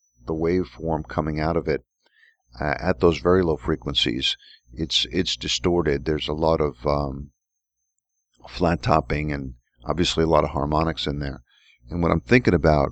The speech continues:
what I'm thinking is happening there is that, that at those lower frequencies, the, the gain of the transistors in the circuit is, um, is much higher. And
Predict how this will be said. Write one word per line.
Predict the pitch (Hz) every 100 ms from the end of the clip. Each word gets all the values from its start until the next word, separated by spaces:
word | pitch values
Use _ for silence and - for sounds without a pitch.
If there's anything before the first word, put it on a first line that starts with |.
| -
what | - 80
I'm | 80
thinking | - 123 90
is | 78
happening | 80 71 76 71
there | 69 67 71
is | -
that, | 69 -
that | 69 - _ _ _ -
at | 92
those | 104 90 87
lower | 90 82
frequencies, | 80 - 85 85 76 67 69 71 - _ - - _ _ -
the, | 82 80
the | 73 82
gain | 90 87 87 85 71 - -
of | 76
the | 73
transistors | - 78 80 82 85 - 69 65 - - _ _ _
in | 78 85
the |
circuit | 80 - 73 - - _ _
is, | 78 76 71 76
um, | 73 69 -
is | - -
much | 80 -
higher. | - 78 71 69 - _ _ _ _ _ -
And | 76 78 76 73